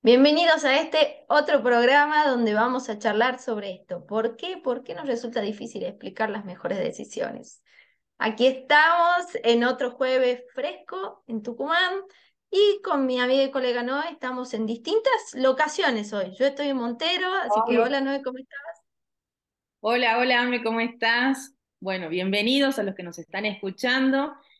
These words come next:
Speaker 2: Sí, hoy estamos haciendo un, un programa a la distancia, es como si estuviéramos en exteriores, ¿viste? <laughs> ¿Quién estaría en exteriores hoy?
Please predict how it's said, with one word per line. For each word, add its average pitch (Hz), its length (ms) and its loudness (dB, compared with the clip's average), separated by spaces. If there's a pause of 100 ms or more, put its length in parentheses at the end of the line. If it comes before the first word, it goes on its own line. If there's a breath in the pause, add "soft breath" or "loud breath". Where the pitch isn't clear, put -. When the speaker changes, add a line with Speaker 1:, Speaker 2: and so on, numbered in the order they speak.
Speaker 2:
Sí, 254 200 2
hoy 302 180 2
estamos 269 520 -2
haciendo 240 340 -6 (180)
un, 208 160 -10
un 196 80 -10
programa 220 480 0
a 202 60 -2
la 185 80 -2
distancia, 247 580 -2
es 277 60 -2
como 254 180 -4
si - 80 -14
estuviéramos 220 500 -6
en 180 100 -8
exteriores, 226 600 0
¿viste? 233 600 -2 (120)
<laughs> 294 640 0
¿Quién 339 140 0
estaría 302 300 2
en 269 80 2
exteriores 269 680 0
hoy? 240 220 -4